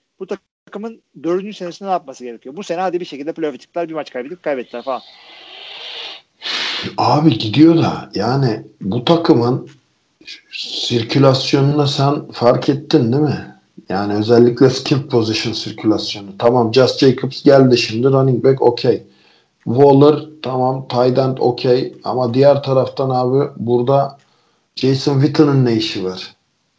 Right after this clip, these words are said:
Speaker 1: Ya hakikaten acayip bir şey
Speaker 2: Yani
Speaker 1: oldu orada.
Speaker 2: Nathan Peterman bu takımın kadrosundaydı. Hala kadrosunda olabilir.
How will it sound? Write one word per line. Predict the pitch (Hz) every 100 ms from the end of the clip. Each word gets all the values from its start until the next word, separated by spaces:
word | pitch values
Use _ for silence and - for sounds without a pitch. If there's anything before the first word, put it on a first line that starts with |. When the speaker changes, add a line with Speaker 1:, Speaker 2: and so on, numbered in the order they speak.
| _ _ _ -
Speaker 1:
Ya | 156 139
hakikaten | 175 180 151 147 -
acayip | 170 160 180 -
bir |
şey | 127
Speaker 2:
Yani | 147 156
Speaker 1:
oldu | 143
orada. | 143 156
Speaker 2:
Nathan | 160 180 165
Peterman | 180 180 170 165 165 165
bu | 151
takımın | 156 160 147 135 131
kadrosundaydı. | 135 123 127 123 127 120 117 117 117 117
Hala | - 117 143 139 127
kadrosunda | 139 131 131 127 135 131
olabilir. | 120 120 120 120 123 120 -